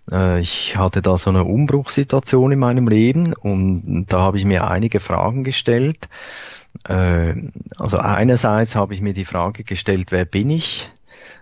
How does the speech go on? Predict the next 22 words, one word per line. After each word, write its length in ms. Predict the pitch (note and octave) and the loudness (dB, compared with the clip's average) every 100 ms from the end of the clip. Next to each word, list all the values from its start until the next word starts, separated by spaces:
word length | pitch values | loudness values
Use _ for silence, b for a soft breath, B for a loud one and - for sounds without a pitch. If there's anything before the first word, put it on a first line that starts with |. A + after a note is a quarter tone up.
| - | -12
äh, 60 | - | -4
eigentlich, 960 | F2+ F2 - G#2 B2 D3 D#3+ E3+ - | -2 -2 0 0 0 0 -2 -4 -4
was 260 | G2 F2+ G2+ | -2 -2 0
will 180 | A2 E3+ | 2 2
ich? 400 | G3 - - G2+ | -2 -6 -8 -4
Und 240 | F#2+ E2+ - | -4 -4 0
damit 440 | G2 G2+ G2+ - | 2 2 -2 -14
ist 380 | - G#2+ F2+ - | -10 -8 -4 0
dann 140 | G2 | 0
sehr 240 | F#2 G2+ G#2 | 2 2 4
schnell 260 | G#2 G#2 | 2 2
verbunden 400 | F#2 F2+ G2+ G2 | -2 -4 -2 0
die 100 | F#2 | 0
Frage, 460 | F2+ E2 F2+ - F#2+ | 0 0 0 0 0
woher 260 | F2 F2+ | 2 2
komme 320 | E2+ - G2 E3+ | 0 0 0 0
ich? 240 | - - B B B B B B - | -4 -12 B B B B B B -4
Habe 140 | G2+ | -2
ich 80 | G2+ | -2
mich 160 | F#2+ | -4
gefragt, 460 | G2 F#2+ F#2 F#2 - | -2 0 0 0 -2
wieso, 880 | F#2+ F2+ F#2+ G2+ A2+ A2+ A2+ G#2 | -2 0 2 2 2 2 2 0